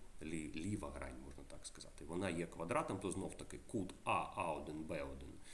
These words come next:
він є кутом дев'яносто градусів, ну, і тоді вони теж будуть перпендикулярні. Значить, наразі ми це опишемо з вами. І так, нам потрібен,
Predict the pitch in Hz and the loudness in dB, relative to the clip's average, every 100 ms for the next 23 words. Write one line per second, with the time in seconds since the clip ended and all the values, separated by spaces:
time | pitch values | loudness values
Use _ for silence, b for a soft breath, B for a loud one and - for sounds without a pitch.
0 | B B 85 87 85 76 - - 71 76 | B B 0 4 4 2 0 -2 -2 0
1 | 76 80 92 143 139 202 - - 107 - | 0 0 0 -2 2 2 2 -2 -2 0
2 | 165 151 123 - 85 113 85 82 107 104 | 2 2 2 -2 2 2 4 2 2 0
3 | 85 85 - - 85 82 - 78 - - | 2 0 -2 -4 -2 -2 -2 -4 -6 -8
4 | - B B B B B 76 - 80 87 | -10 B B B B B -6 -4 -2 2
5 | 101 92 82 - 71 - 160 160 - 71 | 2 4 2 2 0 0 0 0 -2 -4
6 | 67 67 67 - - - - - - - | -4 -4 -6 -8 -10 -10 -10 -10 -10 -12
7 | - - - - - - - - - - | -10 -10 -10 -12 -12 -12 -12 -12 -10 -10
8 | - - - - - - - - - - | -10 -10 -12 -12 -12 -12 -12 -10 -10 -10
9 | B B B B B - - - - 110 | B B B B B -14 -10 -6 0 0
10 | - 95 127 127 107 - 73 - 123 | 0 2 2 2 -2 -4 -4 0 0